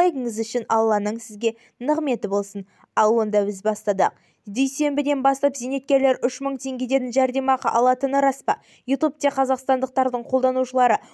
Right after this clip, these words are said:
осы дүйсенбіден бастап зейнеткерлер аз қамтылғандарға және азаматтардың басқа да санаттарында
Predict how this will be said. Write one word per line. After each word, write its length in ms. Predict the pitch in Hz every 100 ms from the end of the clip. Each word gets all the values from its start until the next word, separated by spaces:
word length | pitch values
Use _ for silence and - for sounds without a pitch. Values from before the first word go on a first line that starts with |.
| 233
осы 280 | 262 294 285
дүйсенбіден 560 | 269 302 294 285 294
бастап 300 | 277 285 294 247
зейнеткерлер 640 | 247 269 - 262 269 262
аз 240 | 240 262 -
қамтылғандарға 760 | 285 277 294 269 277 262 254 247
және 300 | 220 240 254 - -
азаматтардың 720 | 254 262 302 311 302 294 285
басқа 300 | 262 262 -
да 80 | 294
санаттарында 640 | 302 294 294 262 262 262